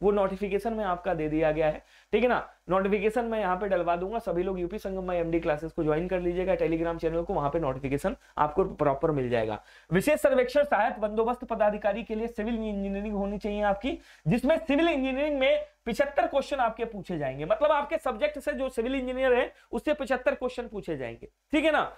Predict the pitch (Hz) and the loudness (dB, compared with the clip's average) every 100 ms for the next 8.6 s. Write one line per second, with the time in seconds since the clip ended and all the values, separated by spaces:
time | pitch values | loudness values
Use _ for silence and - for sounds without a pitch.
0 | - - 262 320 320 320 320 285 294 311 | -18 -6 -4 2 2 2 2 2 4 2
1 | - 254 285 294 285 285 285 277 269 262 | 0 -4 -2 -2 0 0 0 -2 -6 -8
2 | 285 254 277 285 269 277 262 247 285 - | -6 -4 -2 -4 -4 -4 -2 -2 -4 -6
3 | _ _ _ _ 220 - 294 285 269 262 | _ _ _ _ -8 0 2 2 0 0
4 | 294 294 269 285 214 247 269 262 254 247 | 2 2 2 0 0 -4 -6 -8 -8 -8
5 | 254 240 240 196 269 269 254 254 233 233 | -8 -6 -6 -2 -4 -4 -10 -4 -2 -2
6 | 254 175 208 - 254 226 240 233 208 - | -4 -6 -8 -8 -4 -4 -4 -8 -8 -8
7 | 185 156 - 139 117 113 _ _ _ _ | -6 -6 -6 -8 -10 -12 _ _ _ _
8 | _ 147 170 208 170 | _ 0 2 2 4